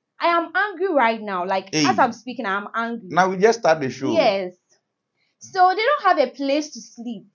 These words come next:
Speaker 2: Mm.
Speaker 1: They even perch.
Speaker 2: Mm.
Speaker 1: One thing I detest
Speaker 2: Not
Speaker 1: in my life.
Speaker 2: everybody.
Speaker 1: Okay, not everybody.
Speaker 2: Yeah.
Speaker 1: But the, the most people I know, they perch.
Speaker 2: Oh, you, the boys you, you know?
Speaker 1: Yes, they perch.
Speaker 2: Oh, okay.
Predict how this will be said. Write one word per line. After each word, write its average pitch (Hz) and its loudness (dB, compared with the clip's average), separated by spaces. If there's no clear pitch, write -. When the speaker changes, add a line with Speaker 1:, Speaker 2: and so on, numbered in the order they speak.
Speaker 2:
Mm. - -6
Speaker 1:
They 262 0
even 349 2
perch. - -8
Speaker 2:
Mm. 120 -4
Speaker 1:
One 285 -4
thing 302 -6
I 220 -6
detest 202 -20
Speaker 2:
Not 202 4
Speaker 1:
in - -10
my 156 6
life. 160 6
Speaker 2:
everybody. 123 0
Speaker 1:
Okay, 302 -4
not 285 -4
everybody. 220 -8
Speaker 2:
Yeah. 95 -6
Speaker 1:
But 247 0
the, 220 -2
the 233 0
most 302 -6
people 320 -2
I 202 -4
know, 214 -12
they 202 -6
perch. 202 -8
Speaker 2:
Oh, 147 -2
you, 180 0
the 156 6
boys 185 2
you, 151 -6
you 123 -2
know? 117 -6
Speaker 1:
Yes, 180 -2
they 220 -4
perch. 208 -4
Speaker 2:
Oh, 190 -6
okay. - -16